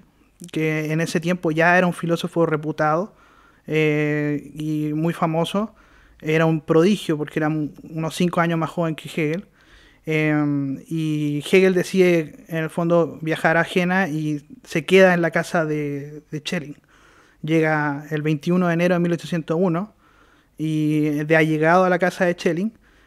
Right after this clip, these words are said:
eh, con la intención de presentar un sistema filosófico que nunca llegó a presentar en Jena, eh, porque solamente alcanza a escribir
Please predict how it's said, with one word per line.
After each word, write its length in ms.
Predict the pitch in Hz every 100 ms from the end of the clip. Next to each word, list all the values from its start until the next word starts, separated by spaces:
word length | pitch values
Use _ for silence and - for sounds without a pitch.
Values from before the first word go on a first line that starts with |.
| _ -
eh, 240 | 160 151
con 160 | 165 165
la 80 |
intención 680 | 165 147 165 143 196 202 214
de 120 | 196
presentar 480 | 175 - 170 - 185
un 80 | 190
sistema 360 | 185 - 185 185
filosófico 840 | 180 160 - 196 180 170 214 - _ _ _
que 140 | -
nunca 220 | 175 202 202
llegó 160 | 196
a 40 | 196
presentar 400 | 196 175 196 202
en 100 | 156
Jena, 300 | 147 147 - _ _ 160
eh, 480 | 151 151 147 147 143
porque 220 | 151 -
solamente 640 | - 160 160 175 175 165 - - -
alcanza 400 | 151 143 170 175
a 20 |
escribir 540 | 165 - 160 175 202